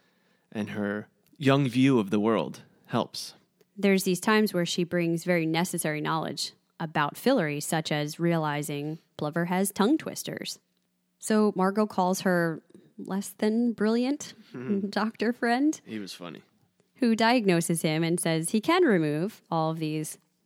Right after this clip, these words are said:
Speaker 2: thousands of insects. But it's gonna take some time because each one has an energy meridian tether. It's like being possessed.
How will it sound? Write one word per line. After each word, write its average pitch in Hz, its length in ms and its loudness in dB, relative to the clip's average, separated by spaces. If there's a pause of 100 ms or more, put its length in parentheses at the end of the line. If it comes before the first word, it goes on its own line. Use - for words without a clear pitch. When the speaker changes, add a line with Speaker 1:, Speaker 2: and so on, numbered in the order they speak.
Speaker 2:
thousands 160 680 4
of 147 80 -4
insects. - 640 -2 (680)
But 233 100 0
it's 370 180 2
gonna 180 260 2
take 214 360 0
some 226 240 0
time 135 460 -4
because 170 340 -2
each - 260 -2
one 180 220 2
has 170 200 -2
an 151 120 -4
energy 202 500 2
meridian 165 720 0
tether. - 500 -6 (280)
It's - 160 -4
like 202 200 0
being 156 240 0
possessed. - 680 -4